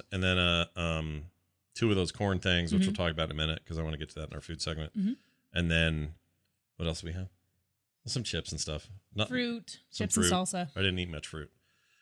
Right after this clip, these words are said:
Speaker 1: Um, anyway,
Speaker 2: Yeah.
Speaker 1: I got home. I was still six hundred calories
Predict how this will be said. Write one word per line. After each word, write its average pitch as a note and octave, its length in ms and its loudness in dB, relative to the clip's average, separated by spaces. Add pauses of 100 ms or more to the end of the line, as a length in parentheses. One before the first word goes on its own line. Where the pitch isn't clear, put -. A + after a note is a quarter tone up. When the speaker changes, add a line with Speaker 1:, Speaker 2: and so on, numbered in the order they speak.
(340)
Speaker 1:
Um, F2+ 420 4 (420)
anyway, A2+ 420 6 (140)
Speaker 2:
Yeah. - 160 -8 (420)
Speaker 1:
I A2+ 60 4
got A2+ 180 8
home. C#3+ 320 10
I C#3 120 6
was E3+ 100 6
still A2+ 500 6 (380)
six - 260 6
hundred A2 220 6
calories G#2+ 640 4